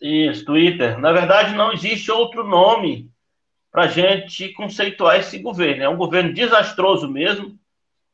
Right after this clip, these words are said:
É um governo aí que, desde quando entrou, a sua política de Estado é realmente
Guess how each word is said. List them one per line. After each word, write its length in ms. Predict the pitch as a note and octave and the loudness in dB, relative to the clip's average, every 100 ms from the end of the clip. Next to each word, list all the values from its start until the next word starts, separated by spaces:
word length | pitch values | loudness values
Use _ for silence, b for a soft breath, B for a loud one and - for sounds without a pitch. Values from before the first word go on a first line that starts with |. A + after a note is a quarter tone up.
| _ | _
É 80 | - | -8
um 120 | C#3+ | -6
governo 440 | D3+ C#3+ D#3+ D#3+ D#3 | -6 -2 -2 0 0
aí 300 | D#3+ E3+ E3+ | 0 -2 -4
que, 640 | D#3+ E3 D#3+ D3+ D3+ - | -4 0 2 0 -2 -10
desde 460 | B2 F3 A3+ F3+ G3+ | -2 2 2 0 -6
quando 340 | F3+ F3 D#3 D#3+ | -6 -4 -2 -4
entrou, 580 | C3+ D3+ F#3 G#3+ - _ _ _ _ _ | -4 0 0 0 -4 _ _ _ _ _
a 120 | G#2 | -6
sua 240 | - F#3 | 0 0
política 500 | F3 E3 E3+ F3 E3+ | 2 2 0 -4 -6
de 100 | C#3+ | -6
Estado 540 | C#3+ - D3+ E3+ - F#3+ | -8 0 2 4 4 4
é 100 | F3+ | 6
realmente 840 | F#3 F#3 E3 G3+ - G3+ G3+ G3+ | 4 4 2 -2 -6 -12 -12 -14